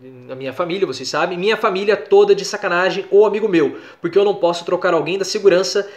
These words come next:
na, é, na ponta da linha que pertence à estrutura. Vou trocar, se não puder trocar, troca o chefe dele. Não pode trocar o chefe, troca o ministro e ponto final.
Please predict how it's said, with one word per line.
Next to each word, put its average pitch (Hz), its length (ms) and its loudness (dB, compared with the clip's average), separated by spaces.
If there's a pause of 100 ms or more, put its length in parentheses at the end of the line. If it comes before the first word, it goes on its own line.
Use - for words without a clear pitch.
(160)
na, 190 300 -4 (420)
é, 156 280 -6
na 185 120 -2
ponta 196 380 2
da 202 100 2
linha 175 280 -2
que 208 160 -12
pertence 196 500 0
à 196 40 4
estrutura. 139 520 -8 (160)
Vou 254 140 4
trocar, 220 320 -2
se - 100 -8
não 180 120 -2
puder 180 220 0
trocar, 220 360 -2
troca 226 180 -2
o 220 40 -2
chefe 214 260 -2
dele. 147 340 -2 (180)
Não 196 180 2
pode 180 200 2
trocar 196 240 -2
o 220 40 0
chefe, 214 260 -2
troca 220 240 -2
o - 20 -6
ministro 185 480 -4
e 202 80 -4
ponto 185 380 -4
final. 123 360 -6